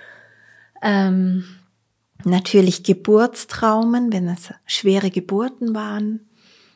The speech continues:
oder auch Totgeburten, alles, was damit zusammenhängt. Es gibt eine ganze Litanei an sexuellen Traumen, an Scham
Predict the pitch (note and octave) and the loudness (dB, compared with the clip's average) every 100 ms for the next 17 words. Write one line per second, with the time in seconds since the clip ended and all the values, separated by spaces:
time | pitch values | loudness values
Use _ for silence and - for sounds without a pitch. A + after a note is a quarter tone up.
0 | _ - F3+ F3 - - - G3+ G#3+ - | _ -6 -2 -2 -4 -8 -8 -2 -2 0
1 | A3 G#3+ G#3 G3+ G#3 - F#3+ - F3 - | -2 0 -4 -2 -4 -2 -4 -6 -8 -4
2 | F#3 F3+ F3 - E3+ E3 E3 G3 G3 G3 | -2 0 -2 -6 -4 -2 0 0 0 0
3 | G3 G#3 - - - - - - - - | 0 -4 -6 -18 -20 -20 -20 -20 -20 -20
4 | - - A3+ B3 - G#3 G3+ G3+ G#3+ A3+ | -8 -4 -2 -2 0 2 2 4 2 2
5 | G#3+ A3 A3 G#3+ G#3 G3 F3 G#3 G3+ G3 | 4 4 2 0 2 2 0 0 0 0
6 | F#3 F#3+ - - G3+ G3+ - G3 F#3 F#3 | 0 -2 -4 0 0 0 -2 0 0 -2
7 | F#3+ F#3+ - F#3 F3 F3 F3 F3 - E3+ | -2 -4 -6 -6 -4 -4 -4 -6 -6 -6
8 | E3 - - F3 F#3 G3 G3+ | -4 -4 -2 -2 -2 -2 -4